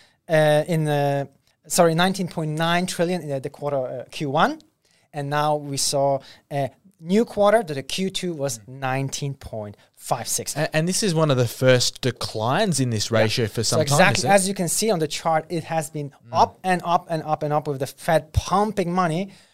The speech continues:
Speaker 1: And this is the first one we have had in years.
Speaker 2: Mm. Well, I suppose you could say that, you know, I asked the question before, is the Fed's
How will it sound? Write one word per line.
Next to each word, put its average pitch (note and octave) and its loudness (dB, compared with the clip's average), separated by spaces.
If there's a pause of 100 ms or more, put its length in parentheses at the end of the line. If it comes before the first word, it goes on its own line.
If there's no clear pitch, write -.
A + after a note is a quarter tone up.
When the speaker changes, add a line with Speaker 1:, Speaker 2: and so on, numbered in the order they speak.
(120)
Speaker 1:
And D3+ -4
this E3+ 0
is D3+ -4
the C#3+ 0
first - 2
one D#3 -4
we D3 -4
have C3+ -6
had C#3 -2
in C3 -10
years. A#2 -6
Speaker 2:
Mm. F#2+ -20 (300)
Well, B2+ 6
I - 8
suppose D3+ 6
you C3+ 2
could B2+ 0
say A#2+ 6
that, A2+ 2
you A#2 -4
know, G#2 0
I G2+ 4
asked - 0
the A2+ -4
question A2+ -2
before, A2+ 0
is B2+ 0
the A2+ -2
Fed's G#2+ -2